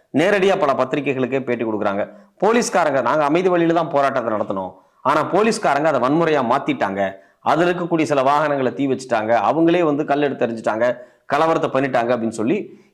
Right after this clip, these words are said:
இந்த அமைதி பேரணி ஒரு கலவரமாக மாறுவதற்கு அடிப்படையில் காவல்துறை தான் செயல்பட்டுச்சு அப்படின்னு சொல்லி பல மாணவர் அமைப்புகள் சொல்றாங்க.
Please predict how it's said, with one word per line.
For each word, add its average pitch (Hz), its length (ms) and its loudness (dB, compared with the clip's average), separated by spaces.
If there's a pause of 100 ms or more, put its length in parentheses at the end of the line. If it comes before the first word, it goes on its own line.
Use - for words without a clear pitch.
இந்த 143 300 2
அமைதி 190 440 2
பேரணி 180 380 2
ஒரு 147 240 2
கலவரமாக 175 680 2
மாறுவதற்கு 156 680 0
அடிப்படையில் 175 600 0
காவல்துறை 170 560 0
தான் 170 140 2
செயல்பட்டுச்சு 143 540 -2
அப்படின்னு 127 160 0
சொல்லி 131 440 -4 (180)
பல 151 180 2
மாணவர் 151 360 2
அமைப்புகள் 135 380 -2
சொல்றாங்க. 123 500 -2